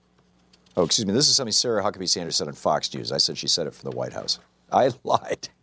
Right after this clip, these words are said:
I was wrong. I, I didn't fe-, read the rest of the sentence. But still, she said it on Fox News, even worse, arguably. And then shortly after that, this is, uh, by the way, from a piece by Aaron Blake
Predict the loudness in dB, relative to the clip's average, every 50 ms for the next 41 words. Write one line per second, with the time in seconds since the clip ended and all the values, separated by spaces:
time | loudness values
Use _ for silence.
0 | _ _ _ -12 -6 -4 -2 0 0 0 0 -2 -2 -2 -4 -6 -12 _ -4 -4
1 | -4 -4 -2 -2 -2 0 0 0 -2 -2 -4 -4 0 2 2 2 2 2 0 0
2 | 0 -2 -4 -4 -4 -4 -4 -4 -8 -12 -16 -20 _ _ _ _ _ -2 0 2
3 | 4 4 4 2 2 0 -4 -2 0 0 2 2 0 0 2 2 0 0 0 -2
4 | -6 -6 -6 -4 -4 -2 -2 -2 -2 0 0 0 0 0 -2 -4 -6 -6 -10 -12
5 | -14 -16 -16 -16 -16 -18 _ _ _ _ _ _ _ _ _ _ _ _ _ _
6 | _ _ _ _ _ -20 -20 _ _ _ _ _ _ 4 4 4 4 4 4 4
7 | 4 4 2 4 4 4 6 6 4 4 2 -2 -2 2 4 4 4 4 2 0
8 | -4 _ _ _ _ _ _ _ _ _ _ _ _ _ _ _ _ _ _ _
9 | 0 2 2 2 2 0 0 0 0 0 -2 -2 0 0 0 2 2 0 0 -2
10 | -2 -4 -4 -2 -2 -2 -4 -2 -2 -2 0 0 0 0 2 2 0 0 0 -2
11 | -6 -6 -2 0 2 2 2 0 -4 -10